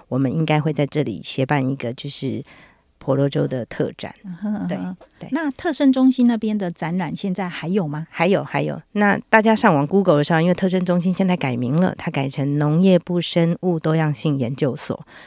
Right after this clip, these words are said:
Speaker 1: 然后它现在的展期有延到明年的三月底，也就是一一三年的三月底。
Speaker 2: 嗯哼。
Speaker 1: 所以如果有兴趣的大家，因为它这个展也是一个非常完整的展，它除了平面以外，还有一些多媒体互动的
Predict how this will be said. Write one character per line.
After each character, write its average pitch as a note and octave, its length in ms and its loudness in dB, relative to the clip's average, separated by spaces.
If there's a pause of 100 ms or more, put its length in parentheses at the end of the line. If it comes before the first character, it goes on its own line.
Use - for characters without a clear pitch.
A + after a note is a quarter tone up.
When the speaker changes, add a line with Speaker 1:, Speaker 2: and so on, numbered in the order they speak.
(140)
Speaker 1:
然 C#3+ 160 -2
后 G#3 100 6
它 G#3+ 160 4
现 G#3+ 220 4
在 G3+ 140 4
的 E3+ 100 2
展 C3+ 220 -2
期 D3 180 -8
有 C#3+ 120 0
延 C#3+ 200 0
到 F3+ 160 2
明 D#3 220 0
年 F3+ 120 2
的 F3+ 80 2
三 G3+ 200 2
月 G#3 140 6
底， - 180 -12 (280)
也 C#3+ 120 -6
就 E3+ 100 2
是 F3 180 0 (100)
一 F#3+ 280 -2
一 F#3 40 0
三 F3 280 0
年 D3+ 160 -2
的 D3+ 120 -2
三 E3 200 0
月 E3 140 2
底。 - 220 -10 (160)
Speaker 2:
嗯 G#3+ 80 -4
哼。 - 20 -6
Speaker 1:
所 G3+ 100 0
以 F#3 60 2
如 D#3+ 160 -2
果 D#3+ 140 0
有 C3 120 -2
兴 F3 220 -2
趣 F#3 100 0
的 E3 80 2
大 D#3+ 160 0
家， D#3+ 160 -4 (300)
因 G#3 160 2
为 G#3 80 4
它 G3 400 2 (500)
这 F#3 120 4
个 A#3 100 8
展 E3 220 2
也 D#3+ 100 2
是 A3 100 -2
一 A3 40 0
个 G3+ 100 4
非 G#3 100 2
常 G3 120 4
完 E3 180 2
整 E3+ 120 0
的 D#3 100 -2
展， D#3 180 -2
它 G3+ 140 2
除 F3+ 160 2
了 E3+ 80 4
平 E3+ 200 -2
面 F#3 160 2
以 D#3+ 60 0
外， F3 100 2
还 F3 180 2
有 D#3+ 60 4
一 D3+ 40 0
些 E3+ 140 -2
多 F3 180 2
媒 D3+ 180 -2
体 C#3+ 220 -8
互 E3+ 240 -2
动 D3+ 360 -4
的 B2 420 -8